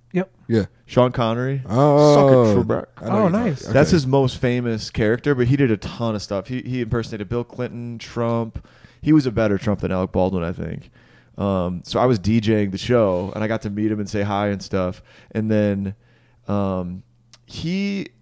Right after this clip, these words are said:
Speaker 3: asked, it was a six o'clock show, and he asked, like, "How much time should I be doing?" And, uh, we had plenty of time between shows, but Jalen and I, I think, said fifty minutes would be fine.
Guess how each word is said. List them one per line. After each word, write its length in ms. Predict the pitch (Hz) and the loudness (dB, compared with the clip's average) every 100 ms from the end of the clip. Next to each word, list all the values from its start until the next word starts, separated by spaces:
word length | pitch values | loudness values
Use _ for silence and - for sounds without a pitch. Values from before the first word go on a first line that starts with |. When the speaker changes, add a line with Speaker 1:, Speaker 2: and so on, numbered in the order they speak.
| _ _ - | _ _ -4
Speaker 3:
asked, 520 | 120 120 92 90 - | 0 0 -2 -6 -10
it 60 | 95 | -8
was 120 | 110 | -8
a 40 | |
six 240 | - 170 170 | -6 -4 -2
o'clock 260 | 156 131 | 0 0
show, 200 | - 113 | 0 0
and 80 | 104 | 0
he 100 | 127 117 | 0 0
asked, 260 | 110 107 | 0 -2
like, 140 | 104 110 | -6 -4
"How 120 | 120 | -6
much 160 | 123 | -6
time 600 | - - 107 113 107 101 - _ _ _ _ | -8 -8 -6 -4 -6 -8 -14 _ _ _ _
should 240 | - 123 113 | -2 2 2
I 120 | 104 | 2
be 120 | 98 | 0
doing?" 540 | 92 101 87 80 - - _ _ _ _ _ - | 0 0 0 -8 -14 -18 _ _ _ _ _ -6
And, 460 | 104 101 98 95 | -2 0 0 0
uh, 500 | 92 90 87 78 85 - _ - | 0 0 0 -2 -6 -10 _ -6
we 180 | 113 127 | 2 2
had 120 | 107 | 0
plenty 360 | - 156 180 | -4 -4 -2
of 80 | 127 | -4
time 400 | - 123 117 104 | -6 -4 -4 -4
between 380 | 90 - 113 101 | -6 -8 -6 -6
shows, 720 | - 113 110 98 92 98 - _ _ _ _ _ _ _ _ _ | -2 2 2 2 -2 -6 -12 _ _ _ _ _ _ _ _ _
but 440 | 107 101 92 - _ _ _ _ _ 101 | 0 0 0 -4 _ _ _ _ _ -6
Jalen 420 | 104 139 165 143 | 0 0 0 0
and 140 | 117 | -2
I, 200 | 107 107 | 0 -2
I 40 | 101 | -2
think, 260 | 107 101 | -4 -4
said 300 | - 101 95 - | -4 -2 -2 0
fifty 340 | 139 160 139 | 0 0 -4
minutes 300 | 123 110 - | -4 -6 -10
would 100 | 98 | -12
be 120 | 85 | -12
fine. 400 | 92 57 50 107 | -14 -14 -14 -18